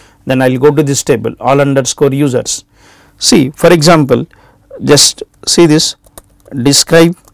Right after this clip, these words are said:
all underscore users. So, what is this? So, when you describe this all underscore users, it is, uh, showing the structure of this all underscore users table. It is showing the structure of all underscore users.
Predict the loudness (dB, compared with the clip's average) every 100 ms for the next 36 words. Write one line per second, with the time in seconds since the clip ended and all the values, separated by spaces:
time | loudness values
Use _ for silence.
0 | _ _ _ _ _ 0 2 4 4 2
1 | 0 2 2 2 -2 -2 -4 -4 -8 -10
2 | _ _ _ 0 2 4 2 0 2 0
3 | -2 -6 _ _ _ _ _ _ _ _
4 | -4 0 4 4 4 2 2 2 2 0
5 | -2 -2 0 0 2 0 0 -2 -2 -2
6 | -2 0 -2 -4 -14 _ _ _ -6 -2
7 | 0 0 -2 -4 0 2 2 2 0 -2
8 | _ _ -14 -4 -4 0 2 2 2 0
9 | 0 0 0 2 2 0 2 0 2 0
10 | 0 0 -2 -4 -6 -16 _ _ _ _
11 | _ _ _ _ _ _ _ _ -4 -2
12 | 0 0 2 0 -2 -2 -4 0 2 2
13 | 2 0 2 2 0 -2 -2 -2 0 -2
14 | -2 -4 -8